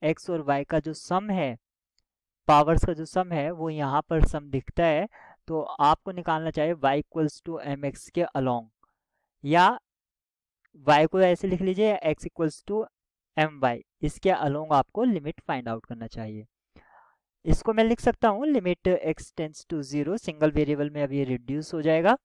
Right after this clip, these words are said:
x mx upon एक्स स्क्वायर अगर मैं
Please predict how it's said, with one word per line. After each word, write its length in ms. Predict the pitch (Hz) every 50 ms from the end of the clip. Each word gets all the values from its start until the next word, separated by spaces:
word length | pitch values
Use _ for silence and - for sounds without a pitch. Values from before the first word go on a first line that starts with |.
| _ _ _ _ _ - _ _ _ _ _ _ _ _ _ -
x 440 | 165 180 240 - _ - - - - - - _ _ _ _ _ _ _ _ _ _ _ _ -
mx 640 | 156 180 202 226 220 160 143 143 _ - - - - _ _ -
upon 440 | 147 - - - 175 143 131 160 226 - _ _ _ _ _ _ _ _ _ _ -
एक्स 240 | 170 180 - - 214 202 -
स्क्वायर 320 | - - 202 190 190 185
अगर 180 | 185 170 180 175
मैं 240 | 175 180 175 175